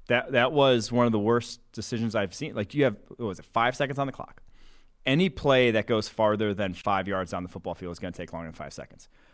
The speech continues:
Uh, they have a timeout, so you don't need to necessarily, you know, like, scrunch everything in and guard the sidelines really tight. But you do need to guard against any quick throw, because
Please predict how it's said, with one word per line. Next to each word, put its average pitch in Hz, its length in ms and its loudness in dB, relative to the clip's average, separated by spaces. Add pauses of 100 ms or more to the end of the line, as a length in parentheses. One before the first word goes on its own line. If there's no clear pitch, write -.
(260)
Uh, 87 160 -2
they 101 100 -4
have 139 160 4
a 120 40 -4
timeout, 117 440 2
so - 100 -4
you 101 120 2
don't 120 220 2
need 107 260 0
to 107 80 -8
necessarily, 95 640 -2 (380)
you 78 60 -10
know, 62 140 -14 (960)
like, 87 160 -14
scrunch 123 420 0
everything 110 300 -2
in 101 200 0
and 92 140 -4
guard 104 220 0
the 92 60 -12
sidelines 107 400 -2
really 98 160 -4
tight. 117 260 0 (380)
But 123 100 2
you 117 100 4
do 247 160 2
need 139 180 2
to 131 80 -6
guard 110 180 4
against 117 280 -2 (120)
any 127 180 0
quick 135 260 0
throw, 156 420 0
because 120 360 2